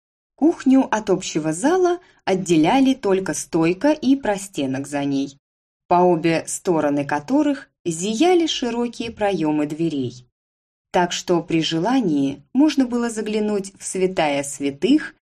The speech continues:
и подсмотреть, чем заняты повара. Похоже, Трай считался здесь завсегдатаем.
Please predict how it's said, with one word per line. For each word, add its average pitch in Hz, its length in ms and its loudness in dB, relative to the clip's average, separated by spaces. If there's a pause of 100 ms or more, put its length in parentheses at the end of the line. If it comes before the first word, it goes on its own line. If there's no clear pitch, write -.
(240)
и 269 140 4
подсмотреть, 208 960 -4
чем 175 360 -2
заняты 143 520 -2
повара. 156 580 -4 (760)
Похоже, 302 600 0
Трай 226 360 0
считался 156 680 -2
здесь 151 500 -4
завсегдатаем. 143 1200 -6